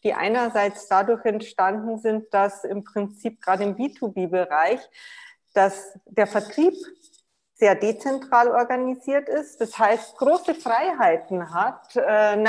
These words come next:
eigenen Länderchef zum Beispiel hat, der ganz alleine sein Zeug macht,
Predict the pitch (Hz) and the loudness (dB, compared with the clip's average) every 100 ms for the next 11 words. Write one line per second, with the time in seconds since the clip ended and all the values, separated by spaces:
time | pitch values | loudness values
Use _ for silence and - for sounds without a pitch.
0 | - 226 254 254 247 233 233 226 202 190 | 4 4 4 2 2 2 2 0 -2 0
1 | 202 277 302 294 285 294 285 - - 277 | 2 2 2 2 0 -4 -6 -8 -6 0
2 | 254 247 254 - 277 277 262 285 - - | 2 2 0 -2 0 2 0 0 -2 2
3 | 233 214 220 262 233 208 196 190 247 233 | 4 4 0 0 0 2 2 2 0 -2
4 | 220 208 202 - 247 269 208 202 247 | -2 -4 -6 -4 -2 -2 -2 -6 -6